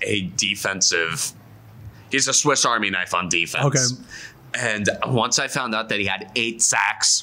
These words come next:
Speaker 1: from the linebacker position,
Speaker 2: Right.
Speaker 1: and an actual linebacker, not just a pass rusher, an actual honest to God linebacker
Speaker 2: Yeah.
Speaker 1: getting eight sacks. The best player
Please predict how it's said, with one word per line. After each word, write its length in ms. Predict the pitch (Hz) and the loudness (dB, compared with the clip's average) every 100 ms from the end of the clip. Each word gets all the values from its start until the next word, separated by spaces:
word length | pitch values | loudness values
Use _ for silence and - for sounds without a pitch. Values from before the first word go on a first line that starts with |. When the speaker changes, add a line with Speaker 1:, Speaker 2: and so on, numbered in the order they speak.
| - | 0
Speaker 1:
from 180 | 135 117 | 0 2
the 60 | |
linebacker 540 | 98 98 98 101 110 117 | 2 0 0 -2 0 0
position, 340 | 120 110 139 | 2 4 4
Speaker 2:
Right. 200 | 123 127 | 4 2
Speaker 1:
and 300 | 131 - - | -2 -6 -4
an 100 | 151 147 | 0 2
actual 520 | 151 170 - 165 151 | 2 2 4 6 4
linebacker, 760 | 139 135 117 85 76 - - - - - | 4 0 0 -2 -2 -2 -2 -6 -4 2
not 260 | 139 135 | 2 2
just 240 | - 160 180 | 0 0 -2
a 40 | |
pass 300 | - 151 143 | 0 0 2
rusher, 240 | 127 110 101 | 2 2 0
an 300 | 120 120 - 120 | -2 -4 -2 -2
actual 800 | 131 - - 147 147 143 135 - - - - - | 0 2 4 4 4 2 2 -4 -10 -20 -4 2
honest 360 | 131 143 - - | 4 4 0 0
to 60 | |
God 440 | 120 107 110 113 110 | -2 2 4 4 2
linebacker 840 | 104 107 104 92 73 - - - | 2 2 0 0 -2 0 2 6
Speaker 2:
Yeah. 280 | 143 120 113 - - | 6 4 2 0 -2
Speaker 1:
getting 420 | 123 117 104 107 | 0 0 -2 -2
eight 300 | 107 131 135 | -2 -2 0
sacks. 800 | - 127 104 78 - - - - - - - - - - - - - | 0 2 0 -4 -2 0 2 0 -4 -18 -18 -18 -18 -12 -8 -8 -2
The 240 | 139 135 | 0 2
best 440 | 131 160 190 - - | 2 2 2 -2 0
player 680 | 165 156 135 117 104 - | 0 2 4 4 2 -2